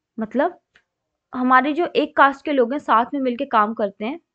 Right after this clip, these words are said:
और उनका कास्ट सिस्टम आगे चलता है, ठीक है। उसके बाद नेक्स्ट, जैसा कि मैंने आपको पहले बता दिया, उन्होंने स्ट्रक्चरल, सोशल स्ट्रक्चर और स्ट्रक्चरल फॉर्म के बीच में डिफरेंशिएट किया था।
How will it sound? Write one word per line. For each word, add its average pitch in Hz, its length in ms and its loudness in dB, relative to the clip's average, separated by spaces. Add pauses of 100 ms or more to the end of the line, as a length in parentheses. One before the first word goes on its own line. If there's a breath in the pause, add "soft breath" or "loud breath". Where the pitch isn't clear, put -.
(160)
और 240 80 0
उनका 240 200 -2
कास्ट 208 260 -2
सिस्टम 226 320 -6
आगे 190 180 -4
चलता 190 360 -10
है, 214 200 -12
ठीक 262 180 -12
है। 320 120 -10 (1000)
उसके - 220 -2
बाद 262 100 2
नेक्स्ट, 226 460 -6 (480)
जैसा 233 280 -2
कि 285 100 -6
मैंने 254 240 0
आपको 247 200 2
पहले 233 240 0
बता 226 240 -2
दिया, 247 220 2
उन्होंने 240 380 -2
स्ट्रक्चरल, 262 680 -2 (360 soft breath)
सोशल 247 400 0
स्ट्रक्चर 269 520 -4
और 302 120 0
स्ट्रक्चरल 247 520 -6 (120)
फॉर्म 208 220 -2
के 240 100 -6
बीच 233 180 -6
में 247 60 -2
डिफरेंशिएट 214 580 -4
किया 214 180 -2
था। 277 220 -8